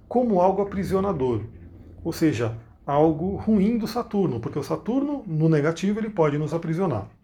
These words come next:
E também esses relacionamentos, é, traziam uma questão de, de, de, de, de raiva, enfim, de não quero me relacionar, eu não quero que me prenda,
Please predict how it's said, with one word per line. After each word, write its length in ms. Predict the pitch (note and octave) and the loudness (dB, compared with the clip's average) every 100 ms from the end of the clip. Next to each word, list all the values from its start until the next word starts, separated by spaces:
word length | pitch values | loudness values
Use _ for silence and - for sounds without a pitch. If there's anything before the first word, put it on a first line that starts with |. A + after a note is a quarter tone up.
| _ - - - - - _ - | _ -20 -20 -20 -20 -20 _ -2
E 120 | A3+ | -2
também 320 | D#4 A3+ E3+ | 2 4 4
esses 220 | F#3+ G3+ | 2 0
relacionamentos, 880 | E3 E3+ E3+ E3 C#3 D3 D#3+ F3+ - | 2 2 2 2 2 0 -4 -8 -6
é, 380 | - D3+ C3 B2 | -2 2 2 0
traziam 520 | B2 E3+ D#3 A2+ G#3 | 0 0 0 0 0
uma 140 | A3 F3 | 2 0
questão 420 | F#3 - E3+ F3+ | -2 -4 0 0
de, 140 | F#3+ | 0
de, 160 | A3 C#4 | -4 -6
de, 280 | C4+ B3 A3+ | -6 -8 -6
de, 260 | F3 F#3 | -6 -6
de 140 | D3+ G3+ | -4 -2
raiva, 600 | A#2+ B2+ F3+ F3+ A#2 C3 | 2 4 4 2 -2 -6
enfim, 220 | C3+ C3+ | -6 -6
de 100 | A#2+ | -2
não 120 | D3+ | -4
quero 220 | D#3+ D#3 | 2 2
me 80 | F#3+ | 2
relacionar, 440 | D#3 D#3 D#3+ C#3 C3 | 0 -2 -2 -4 -2
eu 100 | D#3+ | -2
não 80 | |
quero 200 | E3+ E3 | -2 -2
que 100 | E3 | 0
me 100 | E3+ | -2
prenda, 520 | E3 B2 C#3 D#3+ C3+ | -2 0 2 2 2